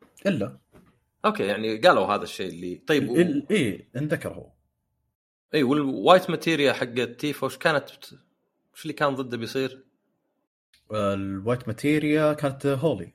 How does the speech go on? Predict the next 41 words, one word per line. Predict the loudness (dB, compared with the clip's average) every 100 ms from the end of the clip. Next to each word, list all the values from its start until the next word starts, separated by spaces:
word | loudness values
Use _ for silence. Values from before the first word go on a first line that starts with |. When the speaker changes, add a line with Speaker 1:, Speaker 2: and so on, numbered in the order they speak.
| -20 -20 _ _ -4
Speaker 2:
إيه، | -2 4
هولي. | 4 4 -2
أنا | -2
دا-، | -2
دائمًا | 4 4
Speaker 1:
إيه، | 4
هولي، |
Speaker 2:
أنسى. | 0 -2 -6
Speaker 1:
إيه. | -6 -8 -4
Speaker 2:
لأن | 4 6
اسمه | 6 4
يضحك | 6 4 2
Speaker 1:
إيه. | -4
Speaker 2:
ترى، | -6 -2
بس | -2 2
هولي. | 4 4 0 -12 _ _
Speaker 1:
إيه، | -6 -2 0
هو-، | 2 2 4
هولي. | 4 4 2
Speaker 2:
عرفت؟ | 2
Speaker 1:
إيه، | 2
عاد، | 0 0 -2 0 0 -2 -4
عاد | -6 -8
توني | -8 -6 -4
فاطر، | -2 -2 -4 -6
آه، | -4 -6 -6
في | -6
تعرف | -4 -4
الخبز | -8 -10 -8
الهولي | -4 -4 -6 -10
ذا. | -14 -18 _ _ _ _ _ _ -6
Speaker 2:
أوكي، | -4 -6 -12
ف-، | -8
Speaker 1:
إيه، | -8 -6 -4 -4
ف-، | 2
Speaker 2:
هولي. | 4 6 4
Speaker 1:
فقاعد | 2 2 2 2 0 -2
ف-، | -6 -6
قاعد | -6 -8
أفكر | -10 -12 -14
فيها، | -10 -12